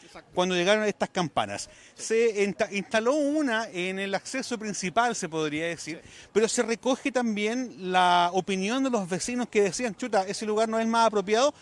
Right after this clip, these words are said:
Speaker 2: y eso también es un trabajo que ustedes hacen constante de estar escuchando a la comunidad y entre todos poder encontrar solución a los problemas que tienen los barrios.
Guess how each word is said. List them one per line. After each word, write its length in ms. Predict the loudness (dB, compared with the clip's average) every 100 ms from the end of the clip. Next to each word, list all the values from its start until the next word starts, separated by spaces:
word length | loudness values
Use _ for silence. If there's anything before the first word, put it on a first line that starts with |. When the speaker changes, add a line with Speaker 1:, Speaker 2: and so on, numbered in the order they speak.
| -20 -20 -4
Speaker 2:
y 80 |
eso 120 | -2 0
también 240 | 0 0
es 80 | 0
un 80 | 0
trabajo 320 | 0 0 0
que 60 |
ustedes 260 | 0 2 2
hacen 340 | 2 -2 -6
constante 640 | -4 -4 -4 -4 -4 0 -4
de 60 |
estar 180 | -2 -4
escuchando 520 | -6 -6 -2 -2 0
a 40 | -2
la 80 | -4
comunidad 540 | -4 -2 -2 -2 -4 -10 -20 _
y 120 | -4
entre 240 | -2 -2
todos 260 | -2 -2 -2
poder 300 | -2 -2 -2
encontrar 420 | -4 -8 -2 -4
solución 480 | -2 -4 -4 -4 -2
a 60 | -2
los 100 | -4
problemas 500 | -6 -4 -4 -6 -8
que 200 | -6 -6
tienen 280 | -6 -6 -6
los 80 | -2
barrios. 380 | -4 -4 -18